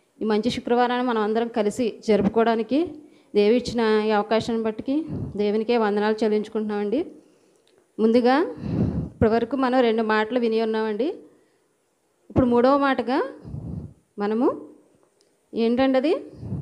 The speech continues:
యోహాను సువార్త పంతొమ్మిదో అధ్యాయము ఇరవై ఆరో వచనం. యేసు తన తల్లియు తాను ప్రేమించిన శిష్యుడును దగ్గర నిలుచుండుట చూచి, 'అమ్మా, ఇదిగో నీ కుమారుడని' తన తల్లితో చెప్పాను. తర్వాత శిష్యుని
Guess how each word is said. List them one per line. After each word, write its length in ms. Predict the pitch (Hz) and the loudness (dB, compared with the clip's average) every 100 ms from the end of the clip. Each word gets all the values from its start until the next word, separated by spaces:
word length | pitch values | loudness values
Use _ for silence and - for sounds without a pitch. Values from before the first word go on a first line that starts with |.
| - | -6
యోహాను 380 | 208 220 240 254 | 0 0 2 0
సువార్త 600 | 262 262 233 233 269 403 - - _ _ _ _ | 0 -2 -2 -2 -2 -4 -6 -20 _ _ _ _
పంతొమ్మిదో 380 | 233 214 247 262 | -6 -2 0 2
అధ్యాయము 680 | 262 247 254 233 233 330 - - _ _ _ _ _ - - | 2 0 -2 -4 -2 -4 -6 -14 _ _ _ _ _ -20 -10
ఇరవై 240 | 226 226 | -4 0
ఆరో 280 | 240 233 226 | 0 0 0
వచనం. 360 | 208 185 175 - - - | -2 -4 -10 -14 -20 -10
యేసు 420 | - 226 269 285 311 | 0 4 4 2 -2
తన 240 | 311 269 | 0 -2
తల్లియు 540 | 277 220 226 240 240 | 0 0 0 0 0
తాను 320 | 277 233 226 240 | 0 0 0 0
ప్రేమించిన 580 | 226 240 277 294 294 | 2 2 2 2 2
శిష్యుడును 640 | 285 247 233 262 247 247 359 - - _ _ - | 0 -2 -2 0 0 0 -2 -6 -20 _ _ -2
దగ్గర 340 | 240 240 302 330 | 4 4 4 4
నిలుచుండుట 540 | 302 277 294 294 294 302 | 4 2 2 2 2 2
చూచి, 600 | 214 - 208 277 571 - - - - | 0 0 -2 -2 -2 -8 -18 -18 -10
'అమ్మా, 560 | 175 196 214 226 330 - - _ _ - | -6 -2 0 2 0 -4 -20 _ _ -10
ఇదిగో 300 | 226 269 320 | -4 2 4
నీ 140 | 349 349 | 4 2
కుమారుడని' 840 | 339 254 247 269 254 247 311 571 - - | -2 0 0 0 0 0 -2 -2 -6 -4
తన 100 | 240 | -2
తల్లితో 420 | 233 226 226 262 | 0 0 0 0
చెప్పాను. 420 | 254 254 214 185 - - _ _ - | 0 -2 -6 -8 -10 -16 _ _ 0
తర్వాత 400 | 233 269 311 339 | 4 4 2 0
శిష్యుని 520 | - 262 - 294 269 | 0 -2 0 0 0